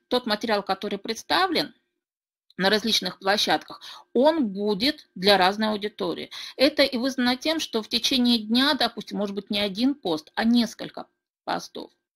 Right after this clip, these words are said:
Очень важно, конечно же, выявлять те проблемы, затруднения вашей потенциальной аудитории, потому что, а, если вы будете их пот-, э, потребности и проблемы удовлетворять, то, естественно,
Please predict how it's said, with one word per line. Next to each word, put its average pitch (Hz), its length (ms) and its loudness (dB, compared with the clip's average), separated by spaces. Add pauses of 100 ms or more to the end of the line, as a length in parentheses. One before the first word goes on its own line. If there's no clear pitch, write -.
(360)
Очень 262 400 4
важно, 277 480 2
конечно 214 640 0
же, 170 360 -6
выявлять 233 580 0
те 247 160 0
проблемы, 226 500 0
затруднения 208 920 0 (300)
вашей 214 260 0
потенциальной 190 640 -4
аудитории, 185 640 -6 (240)
потому 226 360 0
что, 226 280 2 (320)
а, 196 460 0
если 226 440 -2
вы 220 140 0
будете 226 500 -2
их - 280 -10
пот-, - 360 -4
э, 180 220 -6
потребности 202 720 -4
и 180 40 -6
проблемы 196 540 -4
удовлетворять, 208 680 -2 (120)
то, - 80 0
естественно, 302 840 0